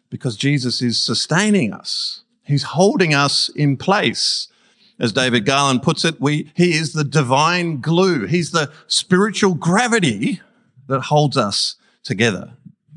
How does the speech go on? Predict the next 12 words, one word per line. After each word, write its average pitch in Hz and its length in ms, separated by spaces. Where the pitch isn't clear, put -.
So 151 120
Jesus 147 360
is 135 140
the 131 100
source 165 360
of 117 100
life. 117 220
He's 123 160
the 123 80
sustainer 160 600
of 107 80
life, 123 240